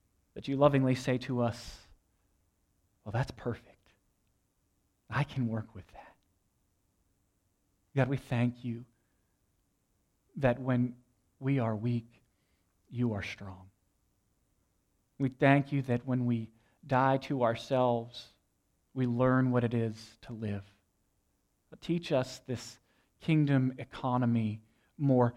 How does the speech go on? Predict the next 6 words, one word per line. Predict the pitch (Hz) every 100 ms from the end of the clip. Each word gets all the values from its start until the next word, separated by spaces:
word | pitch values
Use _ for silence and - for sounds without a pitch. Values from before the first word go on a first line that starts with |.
| - -
acutely | 131 - - 139 135 135 117 110 - _ _
this | 131 - - - -
morning. | 120 113 110 107 107 - _ _ _ _ _ _ _ _ _ _ _
This | 135 135 - - _
we | 127 113
pray | - 120 110 107